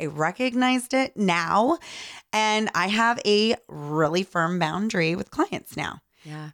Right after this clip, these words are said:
Speaker 1: I, I still wanna give them, you know, the best experience and
Speaker 2: Of course.
Speaker 1: everything. But at the end of the day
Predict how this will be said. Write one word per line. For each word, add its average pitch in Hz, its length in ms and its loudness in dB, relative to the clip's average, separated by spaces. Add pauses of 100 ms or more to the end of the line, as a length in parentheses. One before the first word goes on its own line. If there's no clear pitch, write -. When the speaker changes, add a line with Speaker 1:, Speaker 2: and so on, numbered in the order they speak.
(140)
Speaker 1:
I, 285 280 0
I 240 140 0
still 269 360 0
wanna 240 280 2
give 214 260 -6
them, 208 180 -4
you 202 100 -2
know, 180 120 -2
the 175 100 -4
best 160 320 0
experience 233 720 2
and 185 120 2
Speaker 2:
Of 170 40 -2
course. 139 100 -2
Speaker 1:
everything. 139 460 -6 (340)
But 185 320 2 (340)
at 202 140 -2
the 185 120 0
end 226 140 4
of 254 60 2
the 233 80 2
day 156 540 2